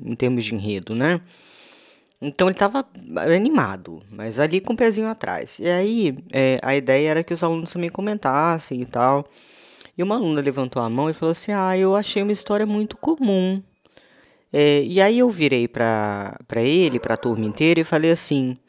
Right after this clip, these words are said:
"É, não interessa, qualquer história pode ficar horrível ou maravilhosa, dependendo do tratamento que você dá a essa história."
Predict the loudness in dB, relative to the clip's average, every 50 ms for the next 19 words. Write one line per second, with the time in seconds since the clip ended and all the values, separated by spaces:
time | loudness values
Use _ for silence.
0 | -20 -20 _ _ _ _ _ _ 2 6 6 8 8 8 8 6 4 4 4 4
1 | 4 4 4 2 2 2 4 6 8 8 8 6 4 2 -2 -2 -4 4 6 4
2 | 4 6 4 4 4 4 4 2 0 2 4 4 6 6 4 4 4 2 2 0
3 | -6 2 4 4 4 4 4 _ 6 6 6 4 0 -2 0 0 0 2 4 2
4 | 2 4 4 4 4 4 4 2 2 2 2 4 4 2 2 2 0 2 4 6
5 | 6 6 4 4 0 0 2 0 0 2 2 2 4 2 2 0 0 -2 -6 -6
6 | -2 2 0 0 2 0 -2 0 2 0 0 0 -4 -4 -4 -4 -2 -2 -4 -2
7 | 2 4 4 4 4 2 0 0 0 0 -2 -10 -10 -10 -6 -2 0 2 2 2
8 | 0 -2 -6